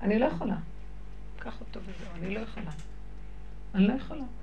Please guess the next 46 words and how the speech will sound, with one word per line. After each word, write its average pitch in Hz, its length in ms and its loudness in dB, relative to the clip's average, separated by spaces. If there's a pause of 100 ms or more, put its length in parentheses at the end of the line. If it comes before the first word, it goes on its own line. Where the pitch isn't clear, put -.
(440)
אני, 190 100 2 (240)
אני 202 160 6
מודה 202 240 6
באמת 214 480 6
שאני 185 300 8
לא 202 40 8
יכולה. 170 300 6
היצריות 202 540 6
שלי 233 180 4
יותר 185 240 4
גדולה 180 300 4
אליי, 233 240 8
ואת 185 260 6
יודעים 202 300 0
מה? 254 100 0
לאחרונה 175 460 -2
אני 226 180 -2
רואה 196 160 -2
את 233 100 -2
זה 233 100 -2
מאה 190 300 2
אחוז. 254 400 -4 (520)
אני 165 220 4
אוהבת 175 220 4
את - 60 -2
היצריות 190 480 4
שלי, 170 260 2
אני 160 160 4
מודה 160 300 2
להשם 196 400 -2
עליה. 175 220 0 (400)
אני 170 160 6
מחבקת - 540 -2
אותה 226 200 -2 (100)
ואני 185 140 -2
אומרת 196 220 -2
לה, 185 60 0
"מותק, 190 380 -2 (760)
ילדה 185 220 0 (100)
טובה. 180 320 -2 (720)
מה 214 120 2
את 214 100 0
רוצה? 165 320 -2
אני 170 240 0
אתן - 120 0
לך 196 120 2